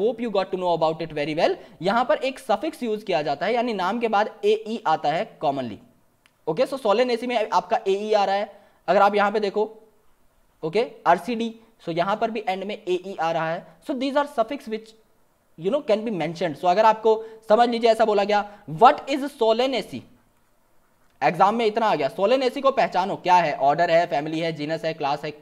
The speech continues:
जो भी है बताओ।" So एई आ गया, क्या बोलोगे, फैमिली है। आ गया क्वेश्चन, Fabaceae बताओ, ओके, Anacardiaceae बताओ, Brassicaceae बताओ,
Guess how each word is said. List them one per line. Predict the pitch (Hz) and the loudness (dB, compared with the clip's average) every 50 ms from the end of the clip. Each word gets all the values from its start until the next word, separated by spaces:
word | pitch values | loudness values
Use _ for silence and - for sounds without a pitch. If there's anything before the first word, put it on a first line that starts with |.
| - _ 131 | -18 _ -4
जो | 160 180 | -2 -2
भी | 202 220 | 0 0
है | 214 | 0
बताओ।" | 185 156 - 131 117 104 - - _ _ _ _ _ - | 0 0 -2 -4 -4 -6 -8 -16 _ _ _ _ _ -2
So | 208 220 214 - | -2 -2 2 6
एई | 208 214 247 262 277 262 - - 180 | 6 8 8 6 0 -4 -2 2 2
आ | 196 208 | 4 4
गया, | 220 233 233 | 4 2 2
क्या | 233 233 214 220 | 4 4 4 4
बोलोगे, | 226 226 226 226 269 311 - - - - _ _ _ _ _ _ _ _ _ _ _ - | 6 4 4 4 2 0 -2 -6 -20 -20 _ _ _ _ _ _ _ _ _ _ _ -10
फैमिली | 123 117 123 147 185 208 | -8 -6 -4 -4 -2 -4
है। | 226 294 - - - _ _ _ _ _ _ _ - 135 | -4 -4 -6 -16 -20 _ _ _ _ _ _ _ 0 4
आ | 151 170 | 4 4
गया | 196 233 | 6 4
क्वेश्चन, | 247 247 233 226 - 170 | 4 2 0 0 -2 -4
Fabaceae | 160 - 202 185 226 226 226 277 262 | 0 2 2 2 2 2 0 0 -2
बताओ, | 240 - 190 135 104 - - - _ _ _ _ _ _ _ _ _ _ _ _ _ _ _ _ _ _ _ _ _ _ _ _ _ _ _ _ _ _ _ _ _ _ _ _ _ _ _ _ _ _ _ _ _ _ _ _ _ _ _ _ _ _ - - | 0 0 0 -2 -2 -4 -12 -20 _ _ _ _ _ _ _ _ _ _ _ _ _ _ _ _ _ _ _ _ _ _ _ _ _ _ _ _ _ _ _ _ _ _ _ _ _ _ _ _ _ _ _ _ _ _ _ _ _ _ _ _ _ _ -12 -12
ओके, | 135 151 185 240 302 - - - - _ _ _ _ _ - - | -6 -4 -2 -2 -4 -4 -12 -20 -20 _ _ _ _ _ -2 0
Anacardiaceae | 147 165 202 233 226 226 220 214 220 220 214 214 214 220 208 | 2 4 4 2 4 6 6 6 6 4 0 -2 -2 -2 -4
बताओ, | 190 - 175 143 - - - - - _ _ _ _ _ _ _ _ _ _ _ _ _ _ _ _ _ _ _ _ _ _ _ _ - - | -2 2 2 2 2 0 -6 -16 -20 _ _ _ _ _ _ _ _ _ _ _ _ _ _ _ _ _ _ _ _ _ _ _ _ -12 -4
Brassicaceae | 135 170 180 190 196 254 233 233 220 220 233 214 | 0 4 4 4 2 0 -2 -2 -2 -2 -2 -4
बताओ, | 208 170 - - 113 - | -4 -2 -2 -4 -4 -6